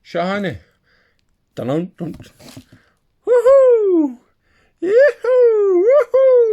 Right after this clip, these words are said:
Yuhu! <laughs> Evet. Nissan Skyline G T R Westpacking Nürburgring.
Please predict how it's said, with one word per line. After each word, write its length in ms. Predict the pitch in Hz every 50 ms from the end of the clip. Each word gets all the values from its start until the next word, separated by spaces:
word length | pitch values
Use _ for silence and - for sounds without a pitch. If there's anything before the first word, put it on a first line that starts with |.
| 415 415 415
Yuhu! 640 | 466 539 587 - - - 508 539 539 523 480 330 - _ _ -
<laughs> 160 | 190 175 - - 180 180 - - 175 - - 160 - _ _ - - 143 165 160 147 131 - -
Evet. 520 | - 151 190 226 220 185 - - - - - - - - - _ -
Nissan 380 | 143 180 214 208 - 262 277 285
Skyline 580 | 262 - - 277 277 294 277 277 285 294 285 277
G 160 | 262 262 254
T 180 | - 262 269
R 120 | 269 269 269
Westpacking 1000 | 269 262 262 269 254 - - - 285 285 277 - - 277 302 302 269 277 269 233
Nürburgring. 960 | 165 165 175 202 240 247 247 240 226 220 214 202 185 170 156 139 127 110 101